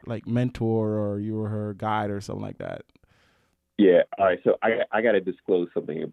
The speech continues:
Speaker 2: about that, that moment that you, you, you may know already 'cause you're, you're intuitive, but I think you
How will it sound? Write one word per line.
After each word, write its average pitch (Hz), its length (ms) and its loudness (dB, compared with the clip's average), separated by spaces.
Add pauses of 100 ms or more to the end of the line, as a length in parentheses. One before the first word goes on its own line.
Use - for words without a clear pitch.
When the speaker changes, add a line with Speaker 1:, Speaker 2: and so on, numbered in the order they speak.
(120)
Speaker 2:
about 78 380 -2
that, 78 200 -2 (320)
that 78 300 -2
moment 76 380 -4 (160)
that 80 160 0
you, 104 280 2
you, 120 200 6 (160)
you 135 240 8
may 131 220 8
know 107 400 2
already 82 440 0 (480)
'cause 78 140 -12
you're, 85 380 -2
you're 87 180 0
intuitive, 85 640 -2 (680)
but 82 80 2
I 80 80 2
think 90 260 0
you 92 120 -2